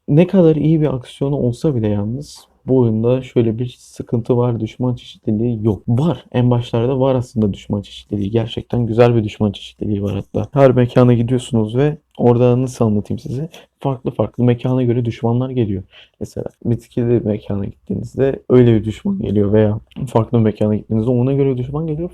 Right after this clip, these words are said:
Fakat bu düşman çeşitliliği bir yerden sonra yok. Evet. Yani sadece aynı düşmanın farklı formu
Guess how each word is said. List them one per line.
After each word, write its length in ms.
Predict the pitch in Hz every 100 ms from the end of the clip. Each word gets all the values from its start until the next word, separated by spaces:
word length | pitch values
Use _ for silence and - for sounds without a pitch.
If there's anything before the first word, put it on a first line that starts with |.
| -
Fakat 400 | - 156 180 175
bu 200 | 127 156
düşman 340 | 156 - 156 160
çeşitliliği 640 | 143 135 - 131 135 175
bir 100 | 139
yerden 360 | 170 165 151 139
sonra 400 | - 131 139 160
yok. 560 | 123 123 117 - - _ _ _ _ _
Evet. 320 | 123 107 - _ _ _ -
Yani 200 | 113 110
sadece 560 | - 170 180 156 135 160 -
aynı 320 | 165 180 143
düşmanın 460 | 123 - 131 165 -
farklı 420 | _ 175 165 -
formu 440 | 170 123 110 117